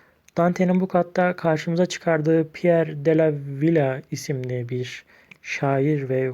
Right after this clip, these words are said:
hukukçu, e, ilahi komedyada bir kalbi anahtarla nasıl kimseye fark ettirmeden açıp kapayabildiğini anlatır.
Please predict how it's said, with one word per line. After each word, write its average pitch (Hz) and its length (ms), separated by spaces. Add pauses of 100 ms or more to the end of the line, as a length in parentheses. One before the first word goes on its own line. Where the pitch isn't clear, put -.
(300)
hukukçu, 156 640 (920)
e, 139 60 (1500)
ilahi 160 340
komedyada 165 760
bir 180 220
kalbi 160 360
anahtarla 160 640
nasıl 160 320
kimseye 143 480
fark 143 360
ettirmeden 147 560
açıp 147 440 (500)
kapayabildiğini 143 840
anlatır. 139 580